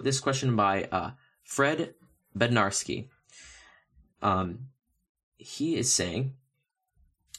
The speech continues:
"How do you make your boss encounters truly epic? I'm sure that we have all read the sixteen H P dragon," and he links to that, and we'll include that link in the show notes,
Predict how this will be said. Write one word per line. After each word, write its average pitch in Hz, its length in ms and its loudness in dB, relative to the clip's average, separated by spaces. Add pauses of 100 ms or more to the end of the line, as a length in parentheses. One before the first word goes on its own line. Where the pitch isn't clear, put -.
(140)
"How 160 180 2
do 190 60 0
you 170 60 -2
make 175 140 0
your 143 120 0
boss 107 400 0 (180)
encounters 101 720 0
truly - 560 -4
epic? - 420 -14 (300)
I'm 104 100 2
sure 156 160 0
that 151 100 2
we 135 100 2
have 127 100 0
all 127 260 2
read 104 220 0
the 95 160 0
sixteen 131 500 0
H - 240 -2
P 98 140 0
dragon," 98 580 0
and 110 80 -8
he 101 80 0
links 95 300 -4
to - 80 -4
that, 98 360 0 (320)
and 92 160 -2
we'll 90 180 0
include 92 260 -2
that 92 120 -2
link 92 140 -4
in 92 80 -4
the 92 60 -4
show 95 180 -4
notes, 131 400 0